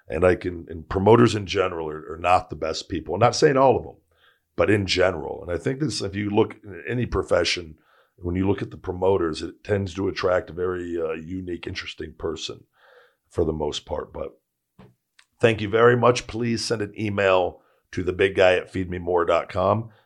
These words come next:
uh, with your supplement of choice. We will get you a discount code created and sent over and, uh, get you hooked up with, uh, some Feed Me More nutrition. So thank you very much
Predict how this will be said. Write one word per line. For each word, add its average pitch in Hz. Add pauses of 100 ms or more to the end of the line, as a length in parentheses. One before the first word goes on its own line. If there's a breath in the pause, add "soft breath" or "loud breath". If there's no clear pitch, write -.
(140 soft breath)
uh, 85
with 82
your 80
supplement 90
of 82
choice. 107
We 90
will 78
get 85
you 85
a 80
discount 87
code 82
created 90 (340 soft breath)
and 82
sent 92
over 117 (300 soft breath)
and, 82
uh, 85
get 80
you 80
hooked 98
up 107
with, 85
uh, 82
some -
Feed 92
Me 90
More 87
nutrition. 82
So 76
thank 98
you 92 (360 soft breath)
very 98
much 87